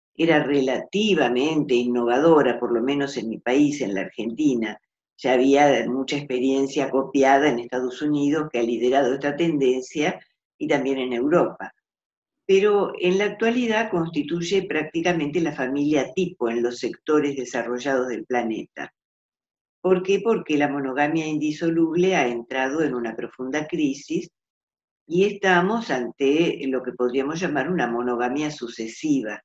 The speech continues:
Desarman parejas y se vuelven a constituir otras. ¿Cuándo esto ocurre? Mi interés en aquella primera investigación se refería a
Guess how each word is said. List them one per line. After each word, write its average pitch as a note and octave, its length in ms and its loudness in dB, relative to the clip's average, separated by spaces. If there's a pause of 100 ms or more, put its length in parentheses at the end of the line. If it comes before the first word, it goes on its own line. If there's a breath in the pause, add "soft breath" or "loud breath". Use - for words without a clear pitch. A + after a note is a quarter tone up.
Desarman C3+ 840 0
parejas E3+ 640 2
y - 40 -16
se A#2 120 -4
vuelven B2+ 300 0
a C3 80 -6
constituir C#3+ 640 0
otras. B2+ 580 -4 (960)
¿Cuándo C#3 400 0
esto C#3+ 280 -2
ocurre? A#2 600 -4 (1080)
Mi G3+ 160 0
interés A#3 680 0
en E3 140 -2
aquella E3 640 0
primera D3 340 0
investigación E3 1120 0 (500)
se E3+ 200 2
refería E3+ 880 0 (480)
a E3 360 0